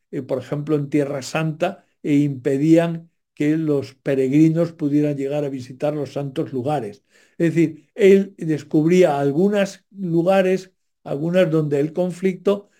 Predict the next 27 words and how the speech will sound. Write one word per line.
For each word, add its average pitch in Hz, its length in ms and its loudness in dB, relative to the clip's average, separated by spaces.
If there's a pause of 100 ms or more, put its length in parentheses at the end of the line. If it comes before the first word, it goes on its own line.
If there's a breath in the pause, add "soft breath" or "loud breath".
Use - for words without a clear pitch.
(160 soft breath)
pero 160 260 0
siempre 196 500 0
le 185 120 2
ponía 175 400 -4
tantas 190 460 -4
pegas 202 480 -6 (320)
que 156 220 -4
en 147 120 -8
realidad 156 560 2
era 156 180 -2
muy 170 160 0
difícil 160 680 -4 (180 soft breath)
que 160 100 -4
pudiera. 156 340 2
Es 196 100 -6
como 202 220 0
la 160 160 0
pena 170 260 -2
de 156 120 -2
muerte, 175 500 -4 (260)
que 143 180 -2
el 135 140 -4
Papa 160 320 0
Francisco 165 640 -2
finalmente 156 800 -4 (180)
ha 151 340 -4
dicho 147 760 -6